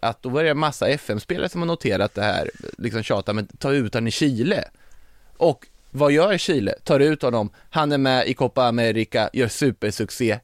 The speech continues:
är idag självskriven i landslaget i Chile. Kan, kan knappt ett ord spanska, liksom. Bara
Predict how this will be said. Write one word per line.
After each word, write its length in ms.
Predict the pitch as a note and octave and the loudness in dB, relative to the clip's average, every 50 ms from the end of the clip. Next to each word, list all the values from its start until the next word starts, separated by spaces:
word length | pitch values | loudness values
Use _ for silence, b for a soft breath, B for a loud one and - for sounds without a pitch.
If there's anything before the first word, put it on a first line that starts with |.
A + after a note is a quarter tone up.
| - | -4
är 180 | - B2+ A#2+ A2+ | -2 -2 0 0
idag 260 | A#2 A2 A#2 G#2 G#2+ | 2 2 2 0 0
självskriven 500 | - A2+ F#2+ G2 - - A2 G#2 G2 G2+ | 0 -4 -4 -4 -4 -4 -2 -2 0 -2
i 40 | G2+ | -2
landslaget 460 | G#2 F#2+ F#2+ G2+ - G2+ G#2 G#2+ - | -2 -2 -4 -4 -4 -4 -4 -4 -4
i 60 | F#2+ G2+ | -6 -6
Chile. 320 | - G#2+ G2+ G2 G2 - | -4 -4 -4 -4 -4 -4
Kan, 200 | - - D#3 B2 | -2 -2 -2 0
kan 160 | - D#3 C#3 B2 | 0 -2 -2 0
knappt 200 | D3 B2 - C3 | -2 -2 -2 -2
ett 120 | A#2 - | -2 -2
ord 180 | B2 A2+ G#2+ - | -2 -2 -2 -2
spanska, 460 | - A#2+ A2+ A2 G2+ G#2+ - - A2+ | -2 -2 -2 -2 -2 -6 -4 -4 -4
liksom. 360 | G2+ F#2 - - - - A#2 | -4 -4 -6 -6 -6 -2 0
Bara 180 | B2 A#2 G#2 | 2 2 2